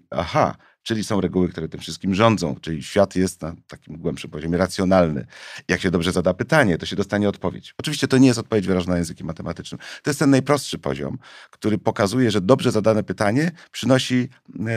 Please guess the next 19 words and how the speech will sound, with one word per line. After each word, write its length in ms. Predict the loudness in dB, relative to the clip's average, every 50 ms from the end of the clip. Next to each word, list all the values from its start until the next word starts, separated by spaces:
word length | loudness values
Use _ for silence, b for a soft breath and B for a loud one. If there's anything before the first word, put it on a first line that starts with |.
| -2 -2 -4 -4
e, 60 | -4
sensowną 480 | -2 0 0 0 0 -2 0 0 0 0
odpowiedź 520 | -2 -2 _ -2 -2 -2 -8 -14 -18 -20 _ _ _ -4
i 160 | -2 -2 0
że 140 | 0 -2 -2
w 20 |
ten 140 | 0 -4 -4
sposób 300 | -4 -6 -8 -8 -4 -4
można 160 | -2 -2 -2
opisywać 380 | -2 -4 -6 -12 -12 -12 -12 -12
świat. 260 | -12 -14 -18 _ B B B B B B B
A 80 | B -2
potem 220 | -2 0 0 0
jest 320 | -2 -2 -4 -12 _ _ -6
cały 400 | -4 -2 0 0 0 0 0 0
katalog 480 | -2 -4 -4 -4 -4 -4 -6 -6 -6
innych 280 | -4 -2 -2 -2 -2 -2
działań, 380 | -4 -8 -6 -6 -6 -8 -8 -8 B B B B B B B B B
e, 120 | -14 -12